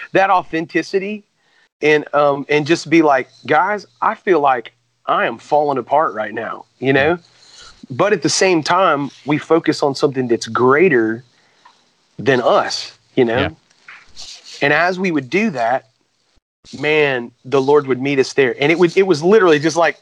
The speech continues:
Speaker 1: it felt like fifteen minutes at a time. You know
Speaker 2: Yeah.
Speaker 1: what I mean? But
Speaker 2: Yeah.
Speaker 1: it's crazy because when we would say, "Man, I'm really dealing with this," all of a sudden you see this entire pocket of the room go, "Me too," you
Speaker 2: Right.
Speaker 1: know? And you, and you realize that, man,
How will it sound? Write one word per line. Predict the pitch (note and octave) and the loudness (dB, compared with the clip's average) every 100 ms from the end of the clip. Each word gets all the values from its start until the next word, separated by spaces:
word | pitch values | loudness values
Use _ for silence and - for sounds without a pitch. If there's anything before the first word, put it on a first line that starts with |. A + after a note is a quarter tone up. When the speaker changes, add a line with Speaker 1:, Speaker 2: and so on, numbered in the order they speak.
| - | -4
Speaker 1:
it | E3 - | -4 0
felt | F#3+ E3 | 0 2
like | D3+ A#2 - _ _ _ _ _ - - - | 0 -2 -20 _ _ _ _ _ -20 -20 -20
fifteen | - F3 E3+ F#3 E3+ D#3 | -2 -2 0 0 0 0
minutes | D3+ C3+ C#3 | -2 -2 -2
at | |
a | A#2+ | -4
time. | - C#3+ C3+ F#2+ F2 _ | -2 -2 -2 -4 -14 _
You | B2+ | 0
know | C3 | 2
Speaker 2:
Yeah. | |
Speaker 1:
what | C3+ | 0
I | |
mean? | B2+ C#3 D3+ - - - | 0 0 -2 -6 -10 -2
But | G#3 | -2
Speaker 2:
Yeah. | - | -2
Speaker 1:
it's | |
crazy | - - A#3 B3+ G3 | -2 0 2 2 0
because | F3 E3+ E3 | -2 0 2
when | F#3+ G#3 | 2 2
we | G#3+ | 2
would | F3+ D3 | 2 0
say, | - F#3+ F#3 | 0 0 2
"Man, | D#3+ C#3 | 0 -2
I'm | E3 D#3+ D#3 | -2 -2 0
really | F3 D#3 | -2 -2
dealing | C3 E3 E3 | 0 2 4
with | D3 | 4
this," | C3+ - - | 2 0 2
all | F#3 | 2
of | |
a | E3 | 2
sudden | - F3+ | 0 2
you | E3+ | 0
see | - | 0
this | D#3+ - | -2 -2
entire | C3+ - D#3 B2+ | -2 0 0 0
pocket | - D3+ - C3 - - - _ | 0 -2 0 -2 -4 -12 -20 _
of | C#3+ C3+ | -2 0
the | C3 | 0
room | C#3+ C#3+ | 0 -2
go, | A#2+ G#2 - | -2 -2 -6
"Me | G#2 A#2+ C#3 E3+ F#3+ G#3 G3 | -12 -4 0 2 2 0 -2
too," | - - G3+ | -4 -2 2
you | - - _ _ _ _ _ | 2 -2 _ _ _ _ _
Speaker 2:
Right. | - C3+ | -2 0
Speaker 1:
know? | D3 F#3 F#3 _ - - - - | 0 -2 -6 _ -20 -20 -14 -2
And | F3+ F#3+ | 0 0
you, | G3 F3+ | -2 0
and | F#3 | 0
you | E3 | 0
realize | E3 A#3+ G3 D3+ B2+ | 2 4 4 2 0
that, | C3+ | -4
man, | D3+ D#3+ C#3+ | -2 -2 -4